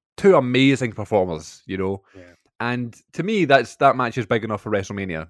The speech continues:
Speaker 1: if you ask me. I think
Speaker 2: Mm-hmm.
Speaker 1: Lesnar and Lashley should be the SummerSlam main event. That's huge.
Speaker 2: I know,
Speaker 1: Reigns
Speaker 2: but
Speaker 1: can
Speaker 2: they're in a
Speaker 1: wrestle whoever.
Speaker 2: stadium, you know,
Speaker 1: Ah,
Speaker 2: they're,
Speaker 1: true.
Speaker 2: it's
Speaker 1: Yeah, I guess. I guess it's gonna be like a
Speaker 2: they're
Speaker 1: WrestleMania feel, isn't it? So
Speaker 2: You just know they're gonna drag Hogan out for something as well. Like,
Speaker 1: Hogan will
Speaker 2: uh,
Speaker 1: be the host, yeah.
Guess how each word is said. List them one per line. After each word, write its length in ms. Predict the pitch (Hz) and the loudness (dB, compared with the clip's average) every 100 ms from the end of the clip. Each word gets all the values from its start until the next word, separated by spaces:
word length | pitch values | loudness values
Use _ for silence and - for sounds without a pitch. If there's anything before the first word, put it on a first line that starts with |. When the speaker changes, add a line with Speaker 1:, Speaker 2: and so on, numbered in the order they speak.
| 98 | -12
Speaker 1:
if 100 | 104 | -6
you 60 | |
ask 180 | 92 90 | -6 -6
me. 260 | 107 82 - _ _ _ _ | -8 -8 -12 _ _ _ _
I 100 | 120 | -8
think 200 | 127 123 | -6 -4
Speaker 2:
Mm-hmm. 60 | 120 117 107 | -2 -2 0
Speaker 1:
Lesnar 140 | 120 113 | -2 -2
and 240 | 104 101 | -6 -2
Lashley 400 | 104 123 - 110 | 0 0 -2 -8
should 200 | - 117 | -6 -8
be 80 | 101 | -8
the 80 | 101 | -10
SummerSlam 460 | - 101 98 98 | -8 -8 -6 -8
main 160 | 98 98 | -8 -10
event. 280 | 87 101 110 | -6 -6 -4
That's 240 | 110 104 _ | -8 -8 _
huge. 560 | - 127 113 127 - - _ _ _ _ | -10 -4 -4 -6 -12 -20 _ _ _ _
Speaker 2:
I 100 | 113 | -2
know, 60 | 113 | 0
Speaker 1:
Reigns 100 | 123 | 0
Speaker 2:
but 40 | 117 | -2
Speaker 1:
can 20 | |
Speaker 2:
they're 80 | 110 | 0
in 60 | |
a 40 | 110 | 2
Speaker 1:
wrestle 260 | 110 123 | 2 -2
whoever. 180 | 110 110 | 0 -2
Speaker 2:
stadium, 320 | 110 104 95 _ _ _ | -2 -6 -16 _ _ _
you 100 | 95 | -16
know, 260 | 92 98 98 | -12 -12 -4
Speaker 1:
Ah, 140 | 147 160 | -2 -2
Speaker 2:
they're, 120 | - | 0
Speaker 1:
true. 200 | 139 131 | 2 2
Speaker 2:
it's 100 | 117 | 0
Speaker 1:
Yeah, 160 | 123 123 | -4 -4
I 60 | |
guess. 320 | 107 104 - | -4 -4 -6
I 60 | 117 | -8
guess 200 | 117 113 | -8 -8
it's 100 | 107 | -6
gonna 160 | 110 104 | -6 -2
be 60 | |
like 100 | 117 | -2
a 20 | 117 | 0
Speaker 2:
they're 80 | |
Speaker 1:
WrestleMania 500 | 101 98 110 104 98 | 0 0 -4 -4 -4
feel, 220 | - 120 107 | -4 -4 -4
isn't 160 | 107 | -6
it? 120 | 92 - | -10 -8
So 220 | 92 90 | -8 -8
Speaker 2:
You 80 | 123 | -10
just 160 | 143 | -8
know 120 | 151 135 | -6 -4
they're 120 | 131 | -2
gonna 120 | 117 | -4
drag 240 | 110 104 104 | -2 -4 -4
Hogan 300 | 101 101 101 | -6 -6 -8
out 160 | 95 | -10
for 80 | - | -12
something 380 | - 101 95 98 | -8 -8 -8 -10
as 100 | 95 | -8
well. 280 | 92 92 92 | -4 -2 -2
Like, 200 | 98 98 | -4 -6
Speaker 1:
Hogan 280 | - 147 160 | 0 2 2
will 100 | 160 | 4
Speaker 2:
uh, 60 | 185 | 2
Speaker 1:
be 40 | |
the 60 | 147 208 | 6 8
host, 360 | 180 - - | 8 4 -8
yeah. 320 | 123 123 127 | -2 0 0